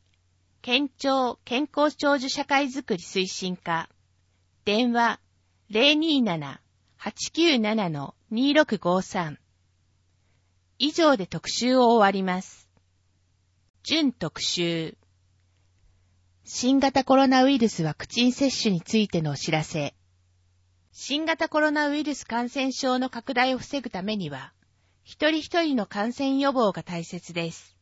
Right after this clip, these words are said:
夏休みで県外との往来が活発になると、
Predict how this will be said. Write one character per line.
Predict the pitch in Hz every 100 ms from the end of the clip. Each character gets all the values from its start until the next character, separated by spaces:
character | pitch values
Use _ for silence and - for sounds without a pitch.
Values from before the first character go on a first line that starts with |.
| _ _ _ _ _ _ _ -
夏 | 202 -
休 | 311 311 311
み | 247 180
で | 143 147 _ _ -
県 | 330 349
外 | 294 247
と | 220
の | 185 165
往 | 208
来 | 226 233
が | 233
活 | 214 -
発 | 208 226 233
に | 240
な | 240
る | 220 180
と、 | 139 131